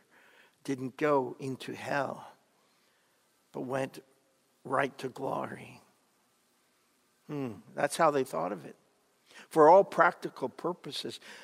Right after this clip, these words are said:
a Jew who breaks the law of God is the same as an uncircumcised pagan, is what Paul is saying. <laughs> It's one's actions,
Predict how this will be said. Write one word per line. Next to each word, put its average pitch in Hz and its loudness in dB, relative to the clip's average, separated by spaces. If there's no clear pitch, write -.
a 139 6
Jew 180 2
who 151 0
breaks 175 0
the 151 2
law 160 6
of 143 -2
God 185 8
is 123 -6
the 135 -4
same 196 0
as 131 -4
an 139 -2
uncircumcised 185 -2
pagan, 240 -2
is 120 -8
what 135 -4
Paul 135 0
is - -12
saying. - -10
<laughs> - -16
It's - -10
one's 175 2
actions, 131 -4